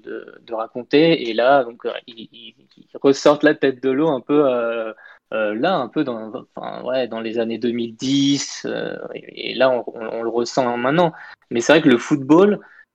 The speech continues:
euh, c'était pas du tout la priorité dans ces années-là, dans les années quatre-vingt-dix, euh, que ce soit avec la crise ou avec la dictature, euh, c'est un peu, euh, ça passe au second plan, euh, même la culture de manière générale.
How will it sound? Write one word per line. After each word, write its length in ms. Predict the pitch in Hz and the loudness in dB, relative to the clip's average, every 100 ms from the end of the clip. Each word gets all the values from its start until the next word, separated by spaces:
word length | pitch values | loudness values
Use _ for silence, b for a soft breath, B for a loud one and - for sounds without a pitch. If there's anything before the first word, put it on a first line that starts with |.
| - | 2
euh, 200 | 131 123 | 4 4
c'était 280 | 117 - 120 | 0 -2 -4
pas 280 | - - 180 | -4 -12 -12
du 260 | 143 156 | -8 -8
tout 160 | 156 208 | -4 0
la 160 | 170 117 | 0 0
priorité 680 | 147 135 131 127 175 185 | 4 4 4 4 4 4
dans 160 | 147 120 | 4 -2
ces 220 | - 110 | -4 -4
années-là, 400 | 120 147 165 156 | -2 -2 -2 -2
dans 100 | 120 | -4
les 120 | 117 | -8
années 180 | 117 117 | -8 -8
quatre-vingt-dix, 800 | 120 117 - 117 117 170 170 - B _ - | -8 -8 -10 -14 -6 -6 -6 -12 B _ -6
euh, 380 | 117 117 113 117 | -2 -2 -2 -4
que 80 | |
ce 80 | - | 0
soit 120 | - | 4
avec 140 | 120 127 | 4 6
la 120 | 123 | 2
crise 240 | - 160 139 | 2 2 2
ou 40 | |
avec 120 | 113 | 2
la 100 | 120 | 0
dictature, 760 | 113 120 123 110 - 180 175 165 b b b - | -4 -6 -6 -6 -2 0 0 -4 b b b -6
euh, 260 | 127 117 113 | -2 0 -2
c'est 180 | - 131 | -4 -4
un 140 | 120 | -4
peu, 360 | - 165 165 143 | 2 6 6 6
euh, 540 | 120 113 113 117 123 127 | 4 -2 -6 -14 -16 -10
ça 180 | - 117 | -8 -2
passe 320 | 147 147 123 | 0 0 -4
au 60 | |
second 340 | - 120 113 113 | -6 -6 -6 -4
plan, 560 | 143 160 175 175 165 | 0 2 2 0 0
euh, 220 | 123 120 123 | 0 -2 2
même 400 | 143 156 151 135 | 2 2 0 2
la 120 | 127 | 0
culture 460 | - 160 - 180 | 0 -4 0 2
de 80 | 139 | 2
manière 300 | 127 127 123 | 0 -2 -4
générale. 520 | 120 120 139 175 143 | -6 -2 2 2 2